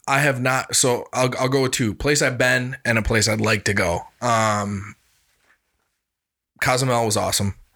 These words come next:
'cause it's, it's Caribbean Mexican,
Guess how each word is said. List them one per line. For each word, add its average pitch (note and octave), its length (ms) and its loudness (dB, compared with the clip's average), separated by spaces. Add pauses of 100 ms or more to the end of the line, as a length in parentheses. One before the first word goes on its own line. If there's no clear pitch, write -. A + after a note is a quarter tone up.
(300)
'cause A2 180 2
it's, - 420 0 (840)
it's - 300 -2 (520)
Caribbean B2 520 0
Mexican, A#2 640 0